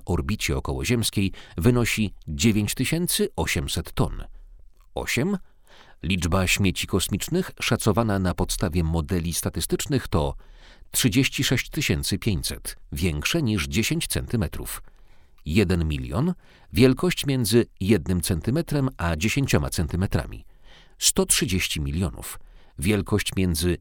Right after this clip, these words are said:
jednym milimetrem a jednym centymetrem. Układ normujący działalność państw na Księżycu i innych ciałach niebieskich.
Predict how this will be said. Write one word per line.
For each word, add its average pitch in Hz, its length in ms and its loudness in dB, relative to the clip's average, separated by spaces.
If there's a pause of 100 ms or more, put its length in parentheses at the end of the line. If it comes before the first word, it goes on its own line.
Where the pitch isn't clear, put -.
(120)
jednym 73 480 -2
milimetrem 120 640 0
a 147 140 2
jednym - 380 -4
centymetrem. - 720 -2 (1400)
Układ 214 500 4
normujący 147 760 2
działalność 95 560 2
państw - 440 0
na 65 140 -2
Księżycu 135 720 2
i 165 200 -4
innych 95 420 2
ciałach - 380 -4
niebieskich. - 640 -6